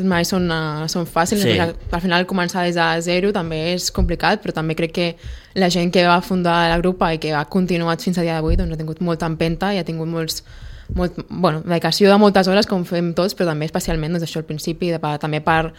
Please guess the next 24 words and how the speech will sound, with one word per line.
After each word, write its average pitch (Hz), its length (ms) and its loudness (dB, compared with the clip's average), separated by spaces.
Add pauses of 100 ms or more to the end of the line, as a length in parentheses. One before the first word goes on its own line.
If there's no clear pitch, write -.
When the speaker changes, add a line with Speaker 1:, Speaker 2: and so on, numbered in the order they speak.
(300)
Speaker 1:
eh, 170 840 -2
des 170 140 0
de 160 140 2 (680)
tonteries, 180 600 0
entre 185 220 -2
cometes, 185 400 -2
com 160 240 -4
pintar 160 480 0
el, 170 160 2
el 165 340 -2
sostre 180 340 -2
del 165 100 2
palau, 170 340 2
que 185 120 -4
Speaker 2:
Sí, 165 100 2
Speaker 1:
dius 165 160 2
Speaker 2:
sí, 123 140 -2
sí, - 100 -10
sí. - 260 -16
Speaker 1:
que 175 100 -6
és 175 60 0
una 190 160 2
cosa 185 180 2
s-, - 180 -4